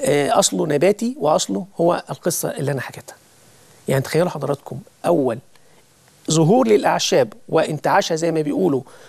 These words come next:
واصطفافها في الصف الأمامي، كانت هذه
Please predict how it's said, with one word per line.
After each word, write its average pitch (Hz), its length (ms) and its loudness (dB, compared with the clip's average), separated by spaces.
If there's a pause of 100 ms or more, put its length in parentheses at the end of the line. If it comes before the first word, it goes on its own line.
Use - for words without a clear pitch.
(120)
واصطفافها 156 1400 2
في 175 260 -2
الصف 185 340 -4
الأمامي، 226 460 0 (260)
كانت 220 380 0
هذه 175 340 0